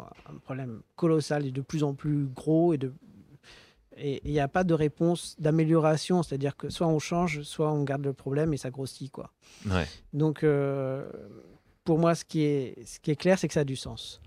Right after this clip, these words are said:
Speaker 1: sur les blockchains publiques.
Speaker 2: Ouais.
Speaker 1: Sur les blockchains privées,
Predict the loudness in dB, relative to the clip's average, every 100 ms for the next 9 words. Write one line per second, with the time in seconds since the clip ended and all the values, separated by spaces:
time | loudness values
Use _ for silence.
0 | -20 -10 -6 -4 -6 -8 -10 -10 -16 -16
1 | -20 -20 _ -2 -2 -4 _ _ 0 2
2 | 2 0 0 -2 -2 0 2 0